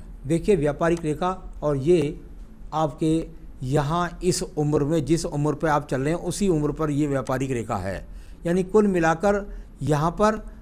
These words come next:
और उधर भाग्य रेखा का भी एक संबंध जो है वो भी आपके बुध पर्वत से बना हुआ है।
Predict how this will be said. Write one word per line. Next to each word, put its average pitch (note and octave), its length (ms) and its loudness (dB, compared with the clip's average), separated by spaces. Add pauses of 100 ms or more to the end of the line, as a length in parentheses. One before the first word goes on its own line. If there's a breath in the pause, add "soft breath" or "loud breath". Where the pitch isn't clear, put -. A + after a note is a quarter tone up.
(120)
और F#3+ 160 4
उधर F3 300 0
भाग्य D#3 420 2
रेखा E3 280 2
का F3 160 2
भी G3 120 2 (100)
एक F#3 220 2
संबंध D#3+ 460 0
जो C#3+ 160 0
है D#3 180 0 (400 loud breath)
वो F3 120 6
भी G3 160 2 (140)
आपके D#3 340 2
बुध D#3 260 2
पर्वत D3 340 2
से F#3 180 2
बना B2 220 0
हुआ G#2 260 -2
है। G#2 180 -6